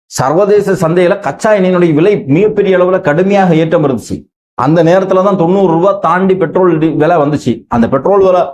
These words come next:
தொண்ணூறு ரூபாய் தாண்டி வரும்போது மிக கடுமையாக நம்ம எல்லாம் போராடணும். ஆனா அதற்கு பிறகு பாஜக ஆட்சிக்கு வந்ததுக்கு பிறகு சர்வதேச சந்தையில கச்சா எண்ணெயினுடைய வீழ்ச்சி அப்படிங்கிறது மிகப்பெரிய அளவுல வீழ்ந்தது. ஆனா இந்தியாவுல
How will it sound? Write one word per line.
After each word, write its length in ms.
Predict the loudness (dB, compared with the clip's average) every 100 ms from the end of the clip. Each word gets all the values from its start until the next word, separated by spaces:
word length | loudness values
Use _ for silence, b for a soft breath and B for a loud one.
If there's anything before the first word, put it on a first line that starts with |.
| _
தொண்ணூறு 380 | -4 0 0 2
ரூபாய் 220 | 2 2 2
தாண்டி 280 | 0 2
வரும்போது 800 | 2 2 0 0 2 2 0 -6 _
மிக 260 | -2 0 2
கடுமையாக 500 | 0 0 0 0 0
நம்ம 180 | 0 0
எல்லாம் 240 | 0 -2
போராடணும். 480 | 0 2 0 -2 -8 -14 _ _ -6
ஆனா 380 | -2 0 0
அதற்கு 380 | 0 -2 -2 -2
பிறகு 340 | 0 0 2 0
பாஜக 480 | 0 0 0 0
ஆட்சிக்கு 440 | 0 -2 -2 -2 0
வந்ததுக்கு 360 | 0 0 -2
பிறகு 380 | -2 0 0 -2
சர்வதேச 720 | -2 -2 0 0 0 0 -2 -2
சந்தையில 540 | 2 2 2 0 -2 -6 _ -8
கச்சா 400 | -6 -4 -2 0
எண்ணெயினுடைய 560 | 0 0 0 0 0
வீழ்ச்சி 360 | 0 0 0 -2
அப்படிங்கிறது 500 | 0 0 0 0 0
மிகப்பெரிய 540 | 2 0 0 0 0
அளவுல 260 | 2 2 2
வீழ்ந்தது. 440 | 0 0 -2 -4 -14 _ -6 -2
ஆனா 260 | 0 0
இந்தியாவுல 760 | 0 2 2 2 2 2 0